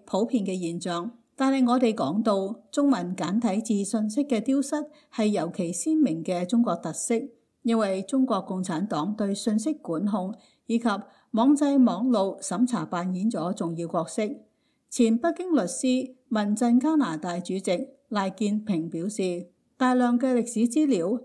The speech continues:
特別係共產黨執政以後嘅，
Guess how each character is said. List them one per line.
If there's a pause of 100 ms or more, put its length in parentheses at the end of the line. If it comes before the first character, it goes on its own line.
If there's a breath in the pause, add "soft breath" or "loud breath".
(280 loud breath)
特
別
係
共
產
黨
執
政
以
後
嘅，